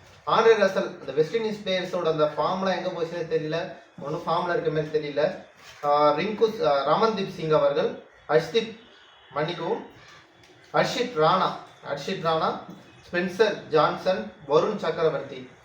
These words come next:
இந்த பதினோரு பேர், அப்புறம் இம்பாக்ட் பிளேயர், இந்த ப-, மொத்தம் பன்னெண்டு பேரை சொல்லியிருக்கேன். எஸ் ஆர் எஸ் டீம்ல அபிஷேக் சர்மா, டிராவிஸ் ஹெட், இந்த ரெண்டு பேருக்கு தான் ஓப்பனிங்ல வந்து இருப்பாங்க. இஷான் கிஷன் ஒன் டவுன்ல வந்து இறங்கக்கூடிய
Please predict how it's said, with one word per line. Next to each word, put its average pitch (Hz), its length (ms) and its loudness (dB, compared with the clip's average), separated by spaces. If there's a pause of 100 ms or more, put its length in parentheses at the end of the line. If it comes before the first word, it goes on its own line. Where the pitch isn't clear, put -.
(140)
இந்த 156 140 -2
பதினோரு 185 400 0
பேர், 220 400 2 (160)
அப்புறம் 180 340 -4
இம்பாக்ட் - 340 -2
பிளேயர், 139 260 -2
இந்த 143 140 -2
ப-, 139 500 2 (220)
மொத்தம் 143 260 -4
பன்னெண்டு 160 240 0
பேரை 160 220 0
சொல்லியிருக்கேன். 143 460 -2 (1040)
எஸ் 190 220 -2
ஆர் 247 140 6
எஸ் 202 240 0
டீம்ல 160 260 -2 (200)
அபிஷேக் - 500 4
சர்மா, 175 460 2 (420)
டிராவிஸ் 185 360 4
ஹெட், 151 440 0 (200)
இந்த 151 160 2
ரெண்டு 160 180 4
பேருக்கு 165 300 -2
தான் 180 400 2
ஓப்பனிங்ல 170 440 2
வந்து 147 240 4
இருப்பாங்க. 139 440 -2 (600)
இஷான் 233 340 4
கிஷன் 160 380 -2
ஒன் 151 160 2
டவுன்ல 160 360 2
வந்து 160 80 4
இறங்கக்கூடிய 151 460 2